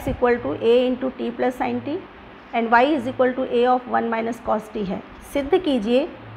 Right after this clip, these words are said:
कि उसका त्वरण अचर रहता है और टी समय पर उसकी गति की दिशा भी ज्ञात कीजिए। यहाँ हमें दिया हुआ है एक्स और वाई, और जब हम टी के सापेक्ष इन्हें differentiate करेंगे तो हमारे पास आता है डी एक्स by डी टी is equal to a into one plus cos t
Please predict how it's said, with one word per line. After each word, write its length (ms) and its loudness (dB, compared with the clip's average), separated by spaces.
कि 60 0
उसका 300 6
त्वरण 420 0
अचर 300 4
रहता 300 4
है 180 4
और 60 4
टी 260 2
समय 320 2
पर 260 0
उसकी 280 -2
गति 340 -2
की 140 -4
दिशा 360 -2
भी 240 -2
ज्ञात 280 -2
कीजिए। 1120 -8
यहाँ 180 8
हमें 180 4
दिया 180 6
हुआ 140 4
है 200 4
एक्स 200 -2
और 80 2
वाई, 220 2
और 420 4
जब 180 2
हम 280 0
टी 160 2
के 140 0
सापेक्ष 460 4
इन्हें 220 -2
differentiate 560 -2
करेंगे 320 -2
तो 120 2
हमारे 220 2
पास 200 2
आता 200 2
है 60 2
डी 160 0
एक्स 180 -2
by 180 2
डी 140 -4
टी 260 -2
is 80 -6
equal 280 -2
to 120 0
a 280 4
into 220 -4
one 220 0
plus 260 -4
cos 240 2
t 80 -4